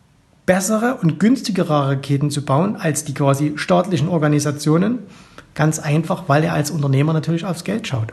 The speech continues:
Aber hätte er es jemals geschafft, diesen Erfolg mit SpaceX zu haben, wenn er nicht so gedacht hätte? Wahrscheinlich nicht.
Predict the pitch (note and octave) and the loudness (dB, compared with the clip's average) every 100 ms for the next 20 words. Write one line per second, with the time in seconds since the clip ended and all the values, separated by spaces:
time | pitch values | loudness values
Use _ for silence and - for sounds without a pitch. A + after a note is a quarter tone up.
0 | - - A#3+ F#3+ C3 - - - - - | -4 2 4 4 0 -6 -18 -20 -20 0
1 | F#3 G#3 G3 F3+ C#3+ E3 A#3 A3+ - E3+ | 2 2 0 0 0 0 0 0 -4 -4
2 | F#3+ G3+ - - - - - _ _ _ | -2 -4 -8 -20 -20 -20 -20 _ _ _
3 | _ - G3+ G#3 F#3 F#3 F#3+ F#3+ - F3+ | _ -4 0 2 2 2 2 0 -2 0
4 | F3 F#3+ - - G3 D3+ E3+ F3 F3 - | -2 -2 -8 -6 0 0 0 -2 -6 -12
5 | - - _ _ _ _ - C#3+ G3 F#3+ | -20 -20 _ _ _ _ -2 2 2 2
6 | G3 F#3+ F#3+ E3+ F#3+ F#3 - G3 C#4+ - | 0 -2 -2 -2 -2 -2 -6 -6 -8 -12
7 | - - - _ _ _ _ C#3 C3 D3 | -20 -20 -20 _ _ _ _ -2 0 0
8 | E3 - D3+ G#2+ | 0 0 -2 -4